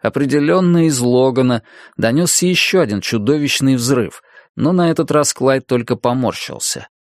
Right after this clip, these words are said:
А Том Маккорд не отреагировал вовсе. Тома куда больше интересовало то, что он смог разглядеть внутри.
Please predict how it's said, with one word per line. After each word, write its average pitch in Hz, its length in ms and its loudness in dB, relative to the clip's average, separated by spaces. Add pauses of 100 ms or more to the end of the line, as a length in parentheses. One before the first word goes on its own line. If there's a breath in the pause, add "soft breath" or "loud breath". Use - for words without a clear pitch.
(180)
А - 140 -6
Том 156 280 0
Маккорд 175 600 0
не 147 100 2
отреагировал 127 760 0
вовсе. 120 600 -4 (480)
Тома 135 320 2
куда 131 460 -2
больше 139 420 0
интересовало 101 720 0
то, 120 240 -2
что - 240 -2
он 95 140 -2
смог 104 400 -4
разглядеть 90 680 -4
внутри. 98 540 -6